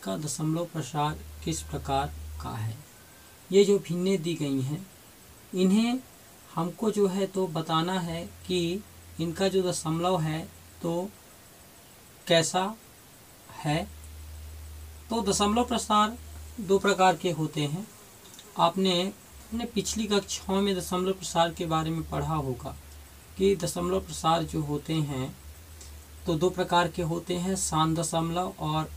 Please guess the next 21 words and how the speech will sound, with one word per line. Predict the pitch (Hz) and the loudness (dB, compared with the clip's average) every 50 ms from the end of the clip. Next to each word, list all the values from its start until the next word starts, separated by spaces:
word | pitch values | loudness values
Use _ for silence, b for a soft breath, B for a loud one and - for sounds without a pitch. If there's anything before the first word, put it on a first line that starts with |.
| - | -8
अशांत | - 156 151 - - 143 147 147 143 139 | -6 -4 -4 -2 0 2 2 2 2 0
दशमलव। | 131 - 131 127 131 131 135 147 185 - - - - - - - - - - - - - - - - - - - | -2 -4 -2 0 0 0 0 -2 -4 -8 -12 -18 -20 -20 -20 -20 -20 -20 -20 -20 -20 -18 -16 -16 -16 -16 -14 -10
शांत | - - - 190 214 247 254 254 | -2 4 8 8 8 8 8 6
दशमलव | 254 - 247 240 240 240 240 240 240 247 247 - - - - - - 208 | 4 4 6 4 6 6 6 6 6 6 2 -2 -10 -16 -14 -8 -2 2
वे | 175 220 226 | 2 4 4
होता | 208 202 202 196 - 190 185 - | 6 4 4 6 8 8 8 8
है | 170 180 196 208 | 6 2 0 -2
कि | 202 - 220 208 160 | -2 -2 -2 -2 2
जब | - 196 - 180 | 4 4 2 2
हम | 170 190 196 202 208 226 226 - - - - - - - - - - - - | 2 0 0 0 0 -4 -6 -10 -18 -20 -20 -20 -18 -18 -18 -16 -16 -6 0
किसी | - 190 180 - - 208 208 208 214 240 - - - - - - - - - - - - - - - - - - - - | 4 4 4 4 4 2 2 2 0 -2 -6 -12 -16 -18 -16 -18 -18 -20 -20 -20 -20 -20 -20 -20 -20 -20 -20 -14 -8 -2
जो | 135 180 196 196 | 4 6 6 6
है | 175 190 196 | 6 4 2
तो | 196 - 180 185 190 208 220 - - - - - - - - - - 180 | 2 4 4 4 4 2 0 -4 -14 -20 -20 -20 -18 -16 -12 0 4 4
अंश | 185 208 202 - - 190 | 6 6 4 2 2 2
में | 180 175 180 185 196 226 - - - - - - - - - - | 2 2 2 0 0 -2 -6 -12 -20 -20 -20 -20 -20 -20 -14 -8
और | - 180 185 - | -4 -4 -4 -2
किसी | - 185 165 - - 220 202 | 0 0 0 2 2 2 2
हर | 160 180 190 190 | 2 2 0 0
का | 190 - 190 185 | 2 2 4 4
हम | 175 180 185 196 214 | 4 4 2 0 -2